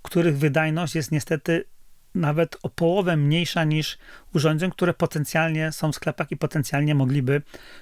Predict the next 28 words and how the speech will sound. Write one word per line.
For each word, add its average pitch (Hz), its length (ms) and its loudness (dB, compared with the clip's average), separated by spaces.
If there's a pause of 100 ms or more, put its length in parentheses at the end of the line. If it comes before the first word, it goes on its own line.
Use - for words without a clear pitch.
kupić, 160 320 0
gdyby 143 220 0
one 143 180 4
były 143 300 4 (300)
pewnie 139 220 0
cenowo, 139 520 0 (160)
e, 135 380 -2
dla 135 140 0
nich 135 140 0
bardziej 131 260 0
dostępne. 131 480 -2 (680)
Na 156 100 2
wykresie 190 440 -2
widać, 180 360 -2 (260)
e, 147 280 -2
właśnie 156 400 -2 (320)
tutaj 160 240 -2
pewien, 156 420 0
e, 160 240 -2
jakby 143 280 -4
schemat, 147 440 -2
rozłożenie, 143 680 2 (180)
e, 143 260 -4
k-, - 180 -12
wydajności 151 500 -2
klimatyzatorów 143 680 0
na 139 300 2
poszczególnych, 139 640 0